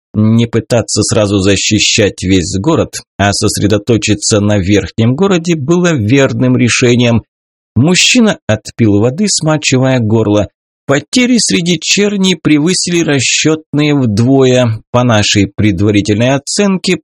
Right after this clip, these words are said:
порядка полутора миллионов. Сидевшая рядом женщина кивнула. «Приемлемо. Восстановим в течение трех лет». «Что по производствам?» –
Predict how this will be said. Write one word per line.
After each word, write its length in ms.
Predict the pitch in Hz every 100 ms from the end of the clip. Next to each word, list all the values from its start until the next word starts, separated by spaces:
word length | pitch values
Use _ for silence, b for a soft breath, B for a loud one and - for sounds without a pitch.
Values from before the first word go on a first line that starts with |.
| -
порядка 640 | 127 156 185 - - 165 -
полутора 580 | 143 135 160 156 151 143
миллионов. 920 | 139 135 139 139 120 117 113 98 - _ _ _ _ _ _
Сидевшая 720 | - 120 101 98 95 - 104
рядом 360 | 92 87 92 90
женщина 540 | - 147 - 131 123
кивнула. 580 | - 135 131 107 98 95 _ _ _ _ _
«Приемлемо. 800 | 220 247 202 175 165 165 165 147 -
Восстановим 800 | 131 135 160 - 185 220 208 185
в 100 | -
течение 680 | 165 160 - 214 190 175
трех 380 | - 127 143 123
лет». 440 | 120 107 101 - - _ _ _ _ _ _ -
«Что 340 | - - - 107
по 180 | 101 92
производствам?» – 1080 | 92 92 90 95 95 92 - - 143 151